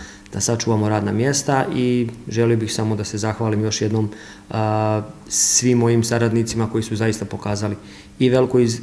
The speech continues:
interesovanje i požrtvovanje da dođemo do potrebnih i materijala i ideja kako da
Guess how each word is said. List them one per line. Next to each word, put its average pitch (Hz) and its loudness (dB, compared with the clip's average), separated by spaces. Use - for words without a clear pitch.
interesovanje 117 2
i 113 0
požrtvovanje 113 0
da 113 2
dođemo 113 6
do 113 -2
potrebnih 104 0
i 160 8
materijala 120 4
i 120 0
ideja 110 2
kako 110 -8
da 104 -4